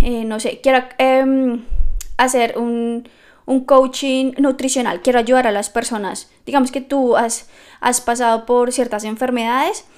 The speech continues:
listo, y tú te diste cuenta, em, que tú no puedes comer ciertos alimentos por X o Y motivo, entonces tú te volviste muy buena en temas a nivel personal, con tu tema de salud a nivel alimenticio. Entonces tú te das cuenta,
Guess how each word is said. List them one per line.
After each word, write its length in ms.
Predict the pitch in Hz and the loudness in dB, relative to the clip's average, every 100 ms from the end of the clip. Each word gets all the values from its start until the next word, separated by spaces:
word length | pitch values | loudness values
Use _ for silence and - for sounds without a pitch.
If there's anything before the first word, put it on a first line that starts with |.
| - - | -18 -6
listo, 220 | 269 302 | -4 -4
y 40 | |
tú 120 | 277 | -6
te 80 | 254 | -2
diste 260 | 226 226 220 | -2 -2 -6
cuenta, 640 | 240 233 226 226 220 214 | -2 -4 0 2 2 0
em, 640 | 226 226 220 214 202 202 | -4 -4 -4 -4 -8 -10
que 160 | - 247 | -4 -2
tú 120 | 247 | -2
no 140 | 226 | -2
puedes 180 | 220 208 | -2 -2
comer 240 | - 233 226 | -2 -4 -4
ciertos 260 | 214 208 | -8 -8
alimentos 600 | 226 240 277 285 320 349 - - - - - | -6 -2 0 0 -4 -8 -14 -20 -20 -16 -2
por 200 | 247 226 | -2 -2
X 180 | 233 | -4
o 40 | 233 | -8
Y 120 | 233 | -4
motivo, 520 | 220 202 277 311 339 339 | -4 -4 -4 -2 0 0
entonces 440 | 262 240 220 220 | -2 -2 -6 -8
tú 100 | 233 | -8
te 100 | 233 | -4
volviste 320 | 226 226 - | -4 -4 -6
muy 220 | 208 214 | -6 -4
buena 340 | 214 226 220 220 | -2 -2 -2 -4
en 180 | 240 247 | -4 -4
temas 280 | 214 190 208 | -4 -8 -8
a 60 | |
nivel 200 | 220 202 | -6 -8
personal, 600 | - - 247 269 262 269 - _ _ - | -6 -4 0 2 2 0 -8 _ _ -4
con 160 | 233 | -4
tu 240 | 214 - 220 | -4 -10 -6
tema 300 | 226 202 190 | -4 -2 -4
de 80 | 214 | -4
salud 320 | 247 247 254 233 | -2 -2 -2 -4
a 80 | |
nivel 200 | 220 208 | -2 -2
alimenticio. 600 | 196 180 185 220 254 - - - - - - _ _ _ - | -2 -4 -6 -6 -6 -8 -6 0 0 0 -8 _ _ _ -4
Entonces 340 | 254 240 233 | 0 0 0
tú 60 | 226 | 0
te 80 | |
das 160 | 233 240 | 0 0
cuenta, 460 | 247 220 220 262 | -2 -4 -4 -6